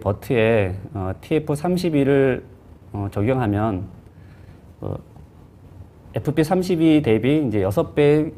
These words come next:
그 성능 향상이 된 것을 이제 볼 수가 있습니다. 어, 다음은 이제 스파시티 기능입니다. 아, 스파시티 기능은 이제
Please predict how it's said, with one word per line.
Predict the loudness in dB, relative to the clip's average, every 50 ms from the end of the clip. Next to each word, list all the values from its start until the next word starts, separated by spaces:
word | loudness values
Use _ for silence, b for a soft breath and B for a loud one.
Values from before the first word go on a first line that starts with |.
| -14 -16 -10
그 | -6 -6 -4 -4 -4 -6
성능 | -4 -2 -2 0 0 0
향상이 | 0 0 0 0 0 2 2 2 0
된 | 0 -2 -2
것을 | -2 -2 -4 -2 -4 -2
이제 | -2 -4
볼 | -4 -6 -10
수가 | -10 -10 -8 -6 -6
있습니다. | -6 -6 -8 -10 -10 -10 -10 -10 -12 -14 -14 -14 -18 -20 -20 -20 -20 -20 -20 -20 -20 -20 -20 -20 -20 -20 -20 -20 -20 -20 -20 -20 -20 -20 -20 -20 -20 -20 -20 -20 -20 -20 -20 -20 -20 -20 -20 -20 -20 -20 -20 B B B B B B B B B B B B -18 -12 -8
어, | -4 -4 -4 -4 -2
다음은 | 2 6 6 6 8 6 4 4
이제 | 4 2
스파시티 | 0 -2 0 0 0 0 -2 -6 -2 2 4 6 6 6 4 2 0
기능입니다. | -2 -2 0 0 0 -2 -2 -2 -2 -2 -2 -2 -4 -8 -12 -14 -18 -20 -20 -20 -20 -20 -20 -20 -20 -20 -20 -20 -20 -20 -20 -20 -20 -20 -20 -20 -20 -16
아, | -12 -12 -10
스파시티 | -8 0 2 2 2 2 2 0 0 2
기능은 | 4 4 6 6 6 4 4
이제 | 4 4 2 0